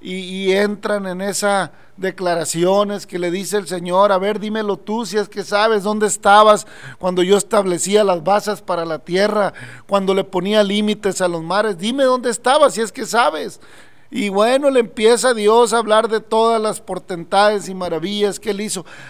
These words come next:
Así es Dios, bueno, misericordioso, grande y clemente es Jehová,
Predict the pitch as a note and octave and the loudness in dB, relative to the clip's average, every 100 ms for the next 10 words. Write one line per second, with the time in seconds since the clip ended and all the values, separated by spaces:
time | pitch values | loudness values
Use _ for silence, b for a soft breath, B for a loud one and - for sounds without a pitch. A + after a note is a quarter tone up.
0 | B A#3+ C4+ C#4 G3+ G#3 G3 E3 - b | B -2 0 -2 2 2 4 0 -6 b
1 | b E3 G3 A3+ A#3 A3+ G#3 b b G3+ | b 2 6 6 4 -2 -6 b b -10
2 | F3 F#3 E3+ E3+ E3 D#3+ F#3+ G#3 F#3+ G3 | -4 -2 -2 -2 -2 2 4 4 2 -6
3 | F3 b b b - E3+ G#3 A#3 B3+ B3+ | -10 b b b -2 4 8 10 8 4
4 | B3 A3 G3 - G3 F#3+ A3+ A3 A3 - | 0 0 0 -2 -2 0 -4 -4 -8 -4
5 | G3 F#3 G3 G3+ | -2 4 6 6